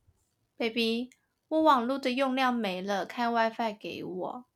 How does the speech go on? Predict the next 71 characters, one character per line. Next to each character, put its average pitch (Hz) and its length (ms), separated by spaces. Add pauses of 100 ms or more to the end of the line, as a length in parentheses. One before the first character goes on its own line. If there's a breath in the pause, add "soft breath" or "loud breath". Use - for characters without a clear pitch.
(100)
然 233 120
后 226 80
那 254 100
个 254 80
男 202 160
的 190 80
就 202 100
说 - 220
：“呃， 202 180
可 196 140
是 247 100
我 214 140
手 180 160
机 185 200
没 175 200
电 - 320
了。” - 120 (400 soft breath)
那 269 80
女 220 100
的 185 100
就 190 120
说 220 320 (220)
：“废 277 420
物 285 240
哦， 185 380 (180)
没 226 240
用 330 200
欸 247 120
你， 226 240
算 277 300
了 185 120
啦。” - 340
然 208 80
后 240 120
这 311 120
个， 233 260 (380)
这 - 120
个 190 240
小 180 320
公 240 280
主 220 120
就 214 180
转 196 360
头 175 320 (420)
看 220 280
这 202 80
个 202 220
写 - 340
文 180 160
章 185 160
的 180 60
人 247 80
就 202 120
说 190 340 (520 soft breath)
：“诶， 320 100
小 262 260
姐， 240 300
你 226 180
用 320 140
你 294 100
的 254 100
手 202 220
机 220 160
开 226 220
WiFi 226 340
给 202 120
我 196 100
好 185 240
吗？ 180 280
谢 240 220
啦。” 220 320